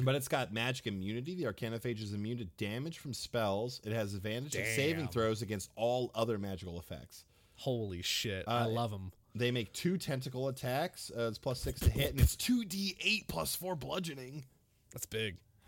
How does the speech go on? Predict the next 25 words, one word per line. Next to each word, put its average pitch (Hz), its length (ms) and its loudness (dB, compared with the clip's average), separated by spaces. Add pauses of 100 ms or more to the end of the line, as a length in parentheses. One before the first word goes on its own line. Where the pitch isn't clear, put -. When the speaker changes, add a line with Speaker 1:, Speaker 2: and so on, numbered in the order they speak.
(120)
Speaker 1:
Uh, 120 220 2
and 120 80 0
it's 113 100 -4
got 123 120 0
a - 20 0
reaction 127 420 -2
called 98 340 -2
Voracious. 85 920 -2 (460)
The 123 100 2
Arcanophage's 151 720 2
tentacles 180 360 0
glow 233 440 4
when 185 120 4
a 160 40 0
spell 185 340 4
is 160 120 0
cast 139 400 0
within 127 200 -2
thirty 120 240 0
feet 95 220 -2
of 85 80 -4
it, 73 120 -10
countering 117 600 -2
the 92 80 -4
spell. 113 480 0